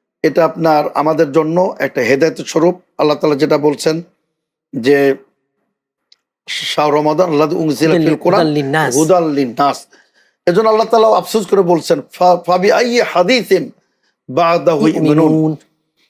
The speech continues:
Speaker 1: যে কোরআনের পরে আর তার কোন কিতাবে বিশ্বাস স্থাপন করবে?
Speaker 2: জি,
Speaker 1: যদি
Speaker 2: জি।
Speaker 1: কোরআনের প্রতি তার ঈমান না নিয়ে আসতে পারে, তো তাদের চেয়ে হতভাগা কেউ হতে পারে?
Speaker 2: কে হতে পারে?
Speaker 1: এজন্য আল কোরআন কারিম এটা আমাদের একটা পাওয়ার,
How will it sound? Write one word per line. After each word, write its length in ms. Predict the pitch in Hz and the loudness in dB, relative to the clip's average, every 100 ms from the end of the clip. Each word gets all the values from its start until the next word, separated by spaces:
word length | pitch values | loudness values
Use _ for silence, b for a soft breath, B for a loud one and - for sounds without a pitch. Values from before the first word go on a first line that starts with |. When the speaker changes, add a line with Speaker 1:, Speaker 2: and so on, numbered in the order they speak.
| _ - | _ -2
Speaker 1:
যে 120 | 147 | -2
কোরআনের 600 | - 180 214 254 285 220 | 0 2 2 2 0 0
পরে 440 | 226 214 170 131 - | 0 2 2 0 -2
আর 120 | 175 175 | -4 0
তার 180 | 202 190 | -2 -2
কোন 300 | - 240 233 | -2 -2 0
কিতাবে 340 | 202 214 190 | 0 0 -2
বিশ্বাস 420 | 156 - - 175 175 | -6 -4 -2 -2 -4
স্থাপন 360 | - 156 139 | -4 -4 -4
করবে? 280 | 127 139 151 | -4 0 0
Speaker 2:
জি, 100 | 156 | 2
Speaker 1:
যদি 120 | 220 | 0
Speaker 2:
জি। 60 | 220 | 0
Speaker 1:
কোরআনের 480 | 190 240 262 269 240 - _ _ _ _ | 0 0 2 2 0 -4 _ _ _ _
প্রতি 200 | 190 202 | 0 0
তার 220 | 214 233 196 | 0 0 2
ঈমান 280 | 220 196 | 2 2
না 180 | 165 214 | 2 2
নিয়ে 140 | 269 247 | 2 0
আসতে 260 | - 190 | 0 -2
পারে, 240 | 156 131 107 _ _ _ - | 0 -2 -6 _ _ _ -4
তো 100 | 180 | -2
তাদের 440 | 196 220 277 233 | 0 0 0 2
চেয়ে 120 | 240 | 2
হতভাগা 420 | 185 202 214 190 175 | 2 2 0 0 0
কেউ 160 | 185 | 0
হতে 180 | 147 139 | 0 -2
পারে? 120 | 123 | 0
Speaker 2:
কে 100 | 185 | 0
হতে 220 | 143 - | -2 -4
পারে? 420 | - 127 - - 185 | -10 -12 -14 -2 0
Speaker 1:
এজন্য 260 | 185 240 | 0 0
আল 140 | 226 196 | 0 0
কোরআন 340 | 208 208 208 | 0 0 0
কারিম 360 | - 190 254 220 | -2 0 0 0
এটা 400 | 170 208 - - _ _ _ _ _ _ _ _ - | 0 0 -2 -4 _ _ _ _ _ _ _ _ -4
আমাদের 540 | 147 151 165 160 - _ - | -2 2 2 2 -4 _ -8
একটা 380 | 139 - - 139 | -8 -4 0 0
পাওয়ার, 480 | - 143 147 160 | 0 0 2 2